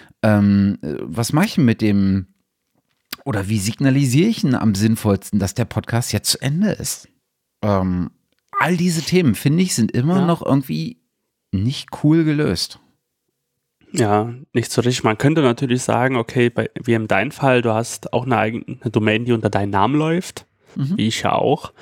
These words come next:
Speaker 2: Und man könnte natürlich darüber einen Feed halt einrichten, der das halt alles sammelt und die alten Feeds darauf umleiten, zum Beispiel. Aber
Speaker 1: Das
Speaker 2: das
Speaker 1: stimmt.
Speaker 2: irgend-
Speaker 1: Das stimmt, aber dann ist tatsächlich das,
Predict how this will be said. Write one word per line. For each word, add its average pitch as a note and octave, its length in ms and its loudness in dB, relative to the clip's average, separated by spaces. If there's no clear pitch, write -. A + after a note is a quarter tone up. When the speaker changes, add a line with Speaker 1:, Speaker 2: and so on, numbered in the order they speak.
Speaker 2:
Und A#2 120 -2
man A2+ 140 2
könnte B2+ 240 4
natürlich A#2 340 2
darüber A2+ 380 0
einen A#2 100 0
Feed - 260 0
halt A#2 180 0
einrichten, A2+ 800 -4
der G#2 120 4
das G#2+ 160 -2
halt - 180 -4
alles G#2+ 320 -2
sammelt C3+ 600 0
und A#2 160 -6
die - 80 2
alten A2+ 300 -2
Feeds - 260 -4
darauf G2+ 320 -2
umleiten, G#2 580 -2
zum - 160 -10
Beispiel. - 540 -10
Aber G#2+ 540 -6
Speaker 1:
Das B2 140 -4
Speaker 2:
das A#2 140 0
Speaker 1:
stimmt. - 20 -4
Speaker 2:
irgend- A#2 240 0
Speaker 1:
Das A#2+ 160 0
stimmt, F#3+ 600 2
aber D3 220 -2
dann E3 220 2
ist - 180 -6
tatsächlich E3 500 -2
das, - 340 -4